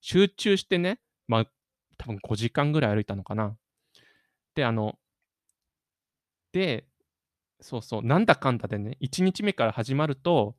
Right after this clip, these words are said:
一み-、一目からこの二日目にかけてのこの歩いてる時間を、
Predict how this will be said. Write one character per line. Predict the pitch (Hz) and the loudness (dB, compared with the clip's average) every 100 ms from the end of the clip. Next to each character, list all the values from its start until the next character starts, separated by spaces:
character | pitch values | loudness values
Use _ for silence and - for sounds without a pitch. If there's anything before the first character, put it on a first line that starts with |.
| _ _ - | _ _ -6
一 | 151 - | -4 2
み-、 | 190 202 - | 2 2 0
一 | 165 202 | -2 2
目 | 196 190 | 2 2
か | - 156 | 0 2
ら | 185 113 - _ - | 4 2 -2 _ -6
こ | 123 | -4
の | 110 | -4
二 | - | -4
日 | - | -2
目 | 170 | 0
に | 156 | 0
か | 127 131 | -2 -6
け | - | -4
て | 139 110 - _ _ | -4 -4 -6 _ _
の | 135 113 | -2 -2
こ | - 127 | 0 0
の | 117 110 - _ - | 0 -2 -6 _ 2
歩 | 139 | 4
い | 185 | 6
て | - | 4
る | 113 | -2
時 | 117 | 0
間 | - 123 127 | 0 0 4
を、 | 180 107 | 4 2